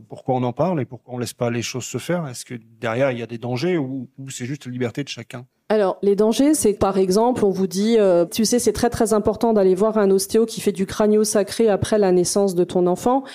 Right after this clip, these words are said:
Speaker 2: pour qu'il dorme, mais c'est normal aussi qu'il te mette un doigt dans l'anus. Parce que bon, tout ça, pour ta vie de femme après, puis pour le coccyx, quoi, t'as eu un accouchement dur. Donc en fait, on se met à accepter des trucs parce que quelqu'un vous l'a conseillé.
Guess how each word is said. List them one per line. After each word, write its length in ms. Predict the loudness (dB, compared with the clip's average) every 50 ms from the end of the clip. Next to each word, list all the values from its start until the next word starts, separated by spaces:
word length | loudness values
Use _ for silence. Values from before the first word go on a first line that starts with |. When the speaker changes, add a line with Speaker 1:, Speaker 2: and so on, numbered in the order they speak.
| -18 -16 -16 -18 -18 -6 -4
Speaker 2:
pour 160 | -4 -4 -2
qu'il 160 | -4 -2 2
dorme, 320 | 2 4 4 4 2 2 2 2
mais 220 | 4 4 4 4
c'est 160 | 2 2 2
normal 380 | 4 4 4 4 4 4 4 4
aussi 240 | 2 2 0 -2 -2
qu'il 140 | -2 0
te 100 | 2 2
mette 220 | 4 4 4 4 2
un 80 | 2
doigt 220 | 4 4 4 4 4
dans 100 | 4 4
l'anus. 640 | 4 4 4 2 2 0 -2 -6 -10 -12 -16 _ _ _ _ _ _ _ _ _ _ _ _ _ _ _ _ _ _ _ _ _ _ _ _ _ _ _ _ _ _ _ _ _ -4
Parce 180 | -4 -2 0
que 100 | 0 0
bon, 280 | 2 2 2 2 2 0
tout 160 | 0 -2 -2
ça, 340 | 0 0 2 2 2 0 0 -2
pour 140 | -4 -2
ta 120 | 0 0 0
vie 160 | 0 0 -2
de 60 | -2
femme 200 | 0 2 2 2
après, 380 | 2 0 0 0 2 2 2 2
puis 160 | 0 -4 -6
pour 300 | -6 -4 -2 0 0 2
le 160 | 2 2 2
coccyx, 500 | 2 0 0 -2 -2 -4 -4 -4 -2 0
quoi, 140 | 0 0 0
t'as 120 | 2 2
eu 60 | 2 2
un 100 | 2 2
accouchement 540 | 0 -2 -2 -4 -6 -4 -2 0 0 0
dur. 460 | 2 2 2 2 0 0 -2 -8 -18 _ _ _ -20 -20 -20 -20 -20 -20 -20 -8 _
Donc 140 | -4 -2 0
en 80 | 0 0
fait, 280 | 2 0 0 0 0 -2
on 80 | -2 -2
se 180 | -2 -2 0 0
met 140 | 2 2
à 380 | 2 2 2 0 0 -2 -8 _ _ _ _ _ -2
accepter 640 | -2 -2 -2 -6 -6 -6 -6 -6 -4 -2 -2 0 2
des 180 | 2 2 0
trucs 640 | 0 -2 0 2 2 2 0 -2 -4 -6 -6 -6 -10 _ _ _ _ _ -4
parce 260 | -2 -2 -2 -2 -2
que 60 | 0
quelqu'un 420 | 0 2 0 0 0 0 0 0
vous 160 | 0 0 2 2
l'a 120 | 2 2
conseillé. 640 | 2 0 0 0 0 0 0 2 2 2 2 0